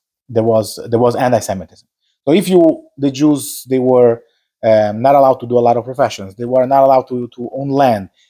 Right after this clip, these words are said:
They had to do business a lot within themselves. They had to live in a certain place, a ghetto, you know, like a wall place. Only there they were supposed to live. All these things. So they were staying among themselves.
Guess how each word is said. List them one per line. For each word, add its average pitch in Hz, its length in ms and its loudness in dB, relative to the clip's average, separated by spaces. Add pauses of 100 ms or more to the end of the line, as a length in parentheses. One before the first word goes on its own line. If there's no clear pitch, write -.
(160)
They 131 60 -4
had 165 220 0
to 165 40 -6
do 151 120 0
business 151 440 0
a 139 80 2
lot 151 500 0
within 139 440 -8
themselves. 131 580 -4 (260)
They 123 60 -2
had 127 120 -4
to 151 40 -2
live 160 220 0
in 165 80 2
a 156 40 0
certain 165 360 0
place, 131 560 0
a 92 140 -16
ghetto, 127 500 -2
you 110 100 -8
know, 131 140 -6
like 135 280 -6
a 127 60 -4
wall 139 300 -4
place. 151 420 0
Only 160 240 -2
there 143 240 2
they 147 80 -4
were 139 100 -4
supposed 127 300 -14
to 135 60 -18
live. 117 100 -12 (460)
All 202 160 2
these 185 180 0
things. 190 320 0 (240)
So 160 160 -2
they 190 340 0 (460)
were 170 360 2
staying 185 440 -4 (100)
among 170 320 0
themselves. 139 600 -2